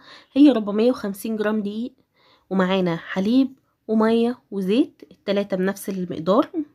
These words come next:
مية وخمسين مللي لكل حاجة من دول، وكمان معايا تلات معالق سكر ومعلقة خميرة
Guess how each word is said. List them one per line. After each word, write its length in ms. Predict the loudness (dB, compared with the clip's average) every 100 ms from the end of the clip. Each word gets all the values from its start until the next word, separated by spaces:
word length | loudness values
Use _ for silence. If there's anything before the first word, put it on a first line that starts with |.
| _ -4
مية 160 | -2
وخمسين 460 | -2 -4 -8 -6 -2
مللي 240 | 0 2
لكل 260 | 0 -2 -6
حاجة 220 | -4 -4
من 180 | -2 0
دول، 200 | -2 -8 _ _ _ _ _ _ _ _ _ _ _ _ _ _ _ _ -10
وكمان 340 | 0 6 8
معايا 300 | 6 4 -2
تلات 300 | -4 -6 -6
معالق 180 | -6 -6
سكر 400 | -8 -14 -10 -12 _ _ _ _ _ _ 0
ومعلقة 340 | 4 6 4 0
خميرة 520 | -4 -2 -2 -4